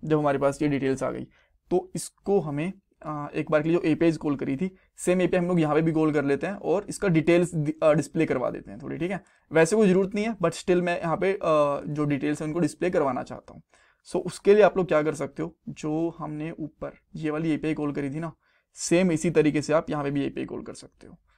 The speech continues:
तो मैं यहाँ पे एपीआई कॉल करूँगा and जो सेम चीज़ थी हम लोगों ने यहाँ पे रखी थी, सेम की सेम चीज़ मैं यहाँ भी रख लेता हूँ। यहाँ पे भी मैंने कर ली और इसको मैं यहाँ पे async भी बना देता हूँ, async भी बना दिया, ठीक है।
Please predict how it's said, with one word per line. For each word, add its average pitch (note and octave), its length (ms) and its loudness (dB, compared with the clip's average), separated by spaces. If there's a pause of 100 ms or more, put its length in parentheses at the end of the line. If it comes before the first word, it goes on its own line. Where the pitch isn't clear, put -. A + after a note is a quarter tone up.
(420)
तो - 280 -14 (140)
मैं C#3+ 60 -8
यहाँ C#3+ 180 -6
पे C#3+ 160 -6
एपीआई D3 180 -4
कॉल D3+ 180 -6
करूँगा D#3 320 -8 (460)
and C#3+ 300 -8 (640)
जो D3 180 -10
सेम D#3+ 400 -4
चीज़ E3 280 -6
थी E3+ 100 -6
हम D#3 120 -6
लोगों D#3 160 -6
ने D#3 60 -4
यहाँ C#3 180 -4
पे D#3 100 -6
रखी D3 240 -6
थी, E3 80 -10
सेम D3+ 280 -6
की D3+ 100 -6
सेम D3 240 -8
चीज़ C#3+ 200 -6
मैं G3 180 -6 (480)
यहाँ E3 360 0
भी C#3 80 0
रख - 160 -6
लेता - 220 -12
हूँ। A#2 80 -18 (260)
यहाँ D#3 160 -8
पे D3 80 -2
भी D3 60 -4
मैंने D3+ 220 -4
कर D#3 140 -2
ली D#3 180 -6 (400)
और - 120 -8
इसको - 180 -8
मैं D3 100 -4
यहाँ D3 120 -4
पे D#3+ 120 -4
async D3 180 -8
भी C3+ 100 -6
बना - 180 -10
देता - 260 -18
हूँ, - 80 -20 (760)
async D3+ 260 -8
भी D#3 60 -2
बना D3+ 220 -4
दिया, D3+ 220 -8 (420)
ठीक - 160 -10
है। - 60 -16